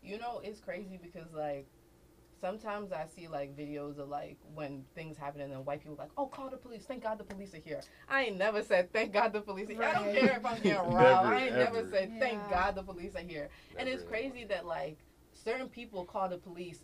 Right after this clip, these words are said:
Speaker 1: and then feel safe when they're, they're around. And it
Speaker 2: Mm-hmm.
Speaker 1: doesn't matter if I'm the one calling the police 'cause someone committed a crime against me. Like, I'm just gonna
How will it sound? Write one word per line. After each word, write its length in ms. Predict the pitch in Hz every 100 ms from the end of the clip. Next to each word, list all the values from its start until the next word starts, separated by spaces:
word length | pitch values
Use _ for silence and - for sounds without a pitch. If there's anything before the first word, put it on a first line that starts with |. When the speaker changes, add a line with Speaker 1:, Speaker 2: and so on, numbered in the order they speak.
| 175
Speaker 1:
and 160 | 175
then 300 | 165 156 151 - - -
feel 440 | 190 175 160 147 -
safe 480 | - 185 175 151
when 160 | 160 156
they're, 240 | 151 135 135 -
they're 240 | 156 151 131
around. 420 | 143 170 147 143
And 180 | 139 156
it 60 |
Speaker 2:
Mm-hmm. 60 | 190
Speaker 1:
doesn't 260 | 214 214
matter 300 | 151 156 160 -
if 160 | 147 - - -
I'm 160 | 151 160
the 80 |
one 140 | 156 151
calling 220 | 156 143
the 60 | 147
police 280 | 151 151
'cause 160 | 151 151
someone 460 | - 151 147 143 131
committed 320 | 170 151 143
a 60 | 131
crime 280 | - 139 135
against 360 | 131 - -
me. 140 | 156 143
Like, 160 | - -
I'm 180 | 156
just 180 | 156 147
gonna 220 | 151 139